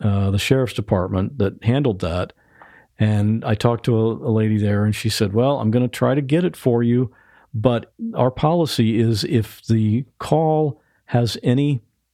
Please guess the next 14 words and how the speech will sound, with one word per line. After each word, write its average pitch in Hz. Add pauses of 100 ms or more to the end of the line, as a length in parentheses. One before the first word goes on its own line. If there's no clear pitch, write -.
(140)
personal 151
information, 123
like 98
people's 117
names, 120 (320)
or 104
if -
they 107
give 113
their 113
phone 131
number 110
or 113
whatever, 110